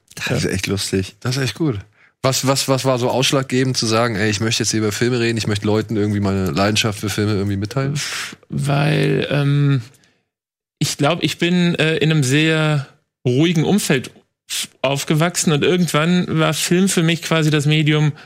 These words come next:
Speaker 3: da werden Emotionen erzeugt, zugelassen und irgendwie war das ein Punkt, über den ich immer gerne mit anderen geredet hab, weil ich liebe es auch total, Filme, die ich schon kenne, mit anderen zu gucken, um zu sehen, wo lachen die, wie reagieren die worauf. Das finde ich immer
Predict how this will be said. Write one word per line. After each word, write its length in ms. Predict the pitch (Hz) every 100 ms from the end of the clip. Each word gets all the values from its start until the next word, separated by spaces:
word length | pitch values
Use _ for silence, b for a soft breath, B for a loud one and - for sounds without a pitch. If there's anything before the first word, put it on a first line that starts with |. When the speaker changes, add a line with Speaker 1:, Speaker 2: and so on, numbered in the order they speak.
| B
Speaker 3:
da 140 | - 131
werden 160 | 147
Emotionen 460 | 143 143 139 139 131
erzeugt, 840 | 123 - - 160 196 - - - -
zugelassen 960 | - - 180 175 175 175 - 190 175 170 B B
und 340 | - - 151 -
irgendwie 240 | 170 165
war 120 | 156
das 240 | 143 156 -
ein 100 | 156
Punkt, 360 | 165 165 156
über 220 | 165 147 143
den 100 | 156
ich 100 | 151
immer 160 | 165
gerne 240 | 147 147 160
mit 120 | 143
anderen 240 | 156 180
geredet 340 | 151 127 131 131
hab, 140 | 143
weil 240 | 131 139 139 B B B
ich 160 | 143
liebe 160 | 170 185
es 80 | 175
auch 100 | 139
total, 300 | 156 160 151
Filme, 440 | - 180 185 - -
die 160 | 151
ich 100 | 165
schon 200 | - 135
kenne, 340 | - 185 165 -
mit 200 | 151 135
anderen 260 | 180 196 143
zu 140 | 139
gucken, 400 | 113 - - 180 -
um 180 | - 165
zu 140 | 160 156
sehen, 240 | 139 135
wo 100 | 131
lachen 320 | 131 151 170
die, 140 | 151 143
wie 80 |
reagieren 500 | 151 151 139 135 151
die 140 | 147 131
worauf. 600 | 131 117 135 180 220 - B B B
Das 180 | - 156
finde 240 | - 185 170
ich 180 | 156
immer 460 | 180 175 175 165 151